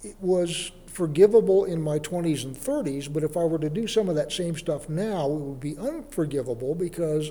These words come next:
I am supposed to be older and wiser and more mature. So very much that kind of a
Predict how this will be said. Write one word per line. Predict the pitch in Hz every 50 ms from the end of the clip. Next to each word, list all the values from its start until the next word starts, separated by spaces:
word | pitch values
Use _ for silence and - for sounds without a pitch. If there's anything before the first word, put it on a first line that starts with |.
| -
I | 151 151 151
am | 151 147 143
supposed | - - - 190 190 180 - -
to | 175
be | 151 156 156
older | 151 165 160 156 156 151 156 160
and | - - 156 143 143 143
wiser | 127 147 151 151 147 143 131 151 156 147
and | 139 135 135
more | 135 135 131
mature. | 131 143 - - 233 262 202 - - - - - - - - - - - - - - -
So | - 165 147 147 139 - - - - - - - - - - - - - 202
very | 196 151 185 202 208
much | 202 190 185 - -
that | 175 156 -
kind | - 156 165 156
of | 147 131
a | 139 127 123